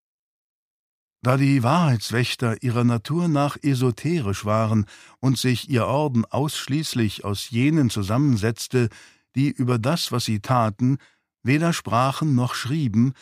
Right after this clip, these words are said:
muß darin eine große Enttäuschung für all jene liegen, die ihre übersteigerte Verschwiegenheit von außen betrachten.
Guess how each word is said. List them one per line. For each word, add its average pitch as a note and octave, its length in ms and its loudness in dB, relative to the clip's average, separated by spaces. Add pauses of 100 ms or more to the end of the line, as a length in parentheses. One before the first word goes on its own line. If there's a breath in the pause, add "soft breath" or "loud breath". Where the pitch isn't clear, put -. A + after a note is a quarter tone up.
(220 loud breath)
muß D#3 320 0
darin D3 420 2
eine B2 300 0
große B2 400 -2
Enttäuschung B2+ 720 0 (240 loud breath)
für A#2 220 -2
all A2 220 -2
jene B2 380 2
liegen, B2 460 2 (320 soft breath)
die B2+ 120 0
ihre A2+ 360 0
übersteigerte B2 920 0
Verschwiegenheit A2+ 840 0
von G#2+ 240 0
außen A2+ 440 -2
betrachten. G2 720 -6